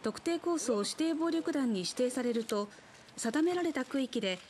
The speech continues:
五人以上の組員が集まっただけで逮捕されるなど、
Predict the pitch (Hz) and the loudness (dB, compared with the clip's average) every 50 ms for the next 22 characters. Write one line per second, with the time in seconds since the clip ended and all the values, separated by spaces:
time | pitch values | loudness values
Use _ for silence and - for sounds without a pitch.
0 | - - - - 208 208 208 262 320 339 339 339 349 339 - 330 302 269 240 240 | -18 -16 -10 -2 0 2 4 4 6 6 6 6 4 4 2 2 2 4 4 2
1 | 226 233 269 254 277 302 302 294 277 247 214 190 180 175 175 175 - - 277 302 | 0 0 2 2 4 6 6 6 4 4 2 0 0 -2 -2 -4 -2 2 4 4
2 | 311 302 - - 269 240 226 233 233 - 269 220 202 190 - - - - 262 285 | 4 2 0 -2 -2 0 0 -2 0 0 0 2 2 0 0 -2 -2 0 0 2
3 | 269 - 240 220 - 214 220 220 233 220 214 196 185 180 180 | 2 2 0 0 0 0 0 2 2 0 0 0 0 -2 -2